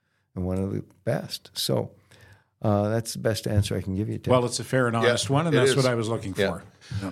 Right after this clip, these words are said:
Speaker 3: Um, I wanna ask you, Michael, I'll, I'll move to baseball because I'm curious, you know, you're, you know the sport, you're such a fan, and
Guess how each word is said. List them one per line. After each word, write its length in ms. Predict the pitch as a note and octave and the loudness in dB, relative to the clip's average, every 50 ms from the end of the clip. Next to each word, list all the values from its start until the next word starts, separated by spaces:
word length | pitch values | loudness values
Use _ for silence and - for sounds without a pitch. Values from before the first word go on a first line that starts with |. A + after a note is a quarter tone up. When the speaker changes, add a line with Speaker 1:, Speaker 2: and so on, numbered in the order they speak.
| - - | -2 2
Speaker 3:
Um, 320 | C#3+ D3 D3 C#3+ C#3+ C#3+ - D3+ | 4 4 4 4 0 -2 -2 0
I 40 | |
wanna 220 | D#3+ G3+ A#3+ B3 F#3+ | 2 4 4 4 4
ask 340 | D3+ D3 D#3 D3+ - - - | 4 4 2 2 0 -2 -2
you, 80 | C3 | 0
Michael, 320 | A2+ A#2 A#2 A2+ A#2 A#2+ A#2+ | 0 0 0 2 2 4 4
I'll, 380 | A#2 - - - B2+ B2 - - | 4 4 2 0 -2 -2 -2 0
I'll 120 | - C3 C3 | 2 2 2
move 360 | C3 B2+ C3+ C#3+ C3+ A#2+ - | 2 0 0 -2 -2 -2 -2
to 80 | - A2+ | -2 0
baseball 500 | F#2+ G#2 G#2+ A2+ A2 - - G2 F#2 F#2 | 2 2 2 2 2 0 2 2 2 2
because 340 | F2+ F#2 E2+ - A2 G2+ F2+ | 2 -2 -2 0 0 0 2
I'm 180 | G2+ G2 G2 F#2+ | 2 0 0 -2
curious, 600 | - - - A#2+ A#2+ A#2 A2+ G#2 - - - - - | -4 -2 0 2 2 2 0 0 -2 -4 -6 -6 -4
you 120 | A2 G2+ | -2 0
know, 200 | G2+ F#2+ F#2+ - - | 0 0 -2 -2 -2
you're, 280 | F#2+ F#2+ F#2+ F#2+ F#2+ - - - _ _ _ _ _ _ _ - | -2 0 0 0 -2 -6 -12 -20 _ _ _ _ _ _ _ -6
you 80 | G2+ G2+ | -2 0
know 160 | G#2+ A2 G2 | 0 0 0
the 80 | F#2 F#2 | -2 -4
sport, 480 | - - - - G#2+ G#2 G#2+ - - G2+ | -6 -6 -4 0 2 2 2 0 -2 -4
you're 100 | F#2+ F2+ | -6 -4
such 300 | - - G2+ F#2+ - - | -2 -4 -4 -4 -6 -12
a 40 | |
fan, 520 | - - - G2+ G2+ G#2 G#2 G#2 G#2 G#2 G2+ | -6 -2 0 2 2 4 4 4 2 2 0
and 420 | - - F#2+ F#2+ F#2+ G2 G2 G2 | -2 -2 0 0 0 0 0 -2